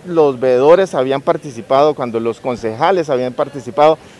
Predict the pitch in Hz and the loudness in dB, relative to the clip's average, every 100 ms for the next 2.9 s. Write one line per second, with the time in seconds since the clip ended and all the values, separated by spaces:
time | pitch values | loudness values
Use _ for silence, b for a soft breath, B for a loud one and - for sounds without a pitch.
0 | B 165 160 156 147 139 131 151 170 185 | B -2 0 0 0 -4 -6 0 2 2
1 | 165 131 143 220 - 196 143 151 170 170 | 0 0 0 -2 -2 -4 -4 -2 0 2
2 | 165 160 170 - 131 113 147 165 | 0 -2 -6 -8 -12 -2 2 4